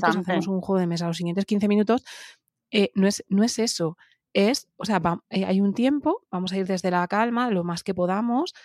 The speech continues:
Speaker 2: y bueno, estamos aquí esperando, podemos estar charlando. ¿Qué ocurre muchas veces? Yo lo he visto, ¿no?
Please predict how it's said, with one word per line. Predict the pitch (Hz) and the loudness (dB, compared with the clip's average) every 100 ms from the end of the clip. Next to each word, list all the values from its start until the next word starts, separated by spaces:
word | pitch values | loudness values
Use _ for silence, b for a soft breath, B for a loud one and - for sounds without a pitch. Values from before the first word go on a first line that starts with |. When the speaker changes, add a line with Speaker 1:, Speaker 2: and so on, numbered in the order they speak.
| B B _ | B B _
Speaker 2:
y | 196 | -2
bueno, | 175 170 202 - | 2 0 0 -6
estamos | - 175 185 | -8 -4 -4
aquí | 180 | -4
esperando, | 175 180 180 240 233 247 277 | -4 -2 0 0 0 -2 -2
podemos | 185 175 170 | -2 -2 -2
estar | 185 | -6
charlando. | 165 170 160 175 175 160 B B B B _ | -6 -4 -2 0 0 -4 B B B B _
¿Qué | 214 | -2
ocurre | 196 226 | 2 2
muchas | 226 202 175 | 0 0 0
veces? | 190 247 196 - | 0 0 -2 -4
Yo | 196 170 | -4 -4
lo | 175 180 | 0 2
he | |
visto, | 190 254 185 | 2 0 -2
¿no? | 185 | -2